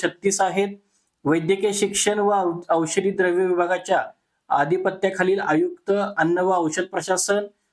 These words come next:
महाराष्ट्र राज्य मुंबई यांच्या कार्यालयातील औषध निरीक्षक गट ब अन्न व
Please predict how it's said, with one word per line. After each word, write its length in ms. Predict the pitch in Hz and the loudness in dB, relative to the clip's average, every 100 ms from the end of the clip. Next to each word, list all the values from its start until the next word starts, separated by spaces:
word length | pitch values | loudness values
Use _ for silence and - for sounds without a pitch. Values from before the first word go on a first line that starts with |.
| _ 127 | _ -2
महाराष्ट्र 520 | 143 165 185 190 196 | 2 2 0 0 0
राज्य 240 | 196 190 | 0 0
मुंबई 300 | 190 185 196 | 0 0 0
यांच्या 280 | 190 175 196 | 0 -2 -4
कार्यालयातील 760 | 196 175 175 180 185 190 196 - | 0 0 0 0 -2 -2 -2 0
औषध 480 | 156 165 170 202 202 196 | 0 0 0 0 -2 0
निरीक्षक 480 | 156 185 196 - 135 - _ _ _ _ 135 | 0 0 -2 -2 -2 -4 _ _ _ _ 0
गट 180 | 175 208 | 0 2
ब 180 | 180 170 117 - _ - | 0 -2 -2 -8 _ -2
अन्न 240 | 151 185 | 0 2
व 200 | 190 202 | 2 2